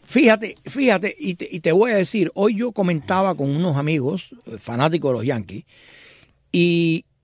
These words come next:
a veces yo digo, el cáncer no se cura con aspirina, el cáncer se extirpa. Y sería necesario, sería conveniente para los Yankees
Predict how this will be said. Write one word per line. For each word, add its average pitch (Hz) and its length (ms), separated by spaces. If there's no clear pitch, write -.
a 147 140
veces 190 440
yo 175 180
digo, 160 220
el 139 180
cáncer 214 340
no 165 140
se 151 120
cura 165 220
con 131 160
aspirina, 98 600
el 135 160
cáncer 196 320
se 160 140
extirpa. - 520
Y 160 140
sería 208 520
necesario, 135 800
sería 170 400
conveniente 156 1040
para 127 180
los 120 160
Yankees 196 440